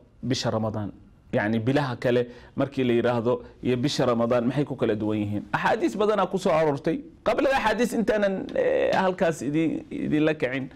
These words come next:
amaba aan, aan maaragtay, eh, ka soo wardoonin axaadiista, waxaan ka wardoonaynaa Qur'aanka Allah subhanahu wa ta'ala. Qofka marka ay tiisa u imaado, aakhiro uu tago qofka, xayaatul barzakh iyo wa haakada, yacni, noloshan marka laga wado,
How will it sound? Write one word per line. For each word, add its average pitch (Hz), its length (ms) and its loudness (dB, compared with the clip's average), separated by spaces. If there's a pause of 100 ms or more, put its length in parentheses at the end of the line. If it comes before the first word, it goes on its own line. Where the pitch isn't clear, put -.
(440)
amaba 151 360 2
aan, 139 420 2
aan 57 520 -2
maaragtay, 131 540 2 (120)
eh, 113 280 0
ka 156 140 -2
soo 147 180 0
wardoonin 123 500 2
axaadiista, 123 560 0
waxaan 139 240 -4
ka 175 80 -2
wardoonaynaa 156 680 2
Qur'aanka 170 320 0
Allah 143 200 2
subhanahu 113 420 -4
wa 113 60 0
ta'ala. 110 360 -4
Qofka - 560 0 (420)
marka 254 340 0
ay 196 180 2
tiisa 233 380 0
u 233 160 4
imaado, 175 480 2
aakhiro 185 480 2
uu 185 100 2
tago 156 280 0
qofka, 113 400 -2 (200)
xayaatul 156 420 2
barzakh 165 380 0
iyo 143 160 2
wa 151 100 4
haakada, 156 520 2 (340)
yacni, 135 300 2
noloshan 156 420 2
marka 165 300 0
laga 160 240 2
wado, 175 460 0